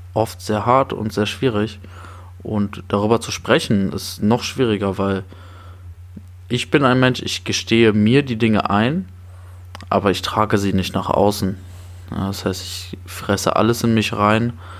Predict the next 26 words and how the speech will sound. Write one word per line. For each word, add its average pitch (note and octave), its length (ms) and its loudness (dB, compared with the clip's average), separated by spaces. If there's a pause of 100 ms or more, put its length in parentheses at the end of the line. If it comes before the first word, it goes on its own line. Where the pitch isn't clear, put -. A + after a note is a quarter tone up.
(300)
weil F#2+ 120 2
ich F#2 100 -2
damit G2+ 240 4
irgendwie G#2 260 2
zurechtkomme, A2 840 0 (240)
weil F2+ 240 2
ich - 320 -4
so G2 280 2
immer A2 280 2
zurechtgekommen G#2 840 0
bin. G#2+ 280 2 (1120)
Aber G2 240 2
es - 180 -2
ist - 140 -4
halt F#2 200 0
weder G2+ 200 4
für G2+ 120 0
mich G#2 220 2
gesund, G#2 400 2
noch F#2 160 0
für F2+ 220 -12
die G2 80 -2
Menschen G2 300 2
in A#2 60 0
meinem G#2 160 4
Umfeld, G#2+ 540 0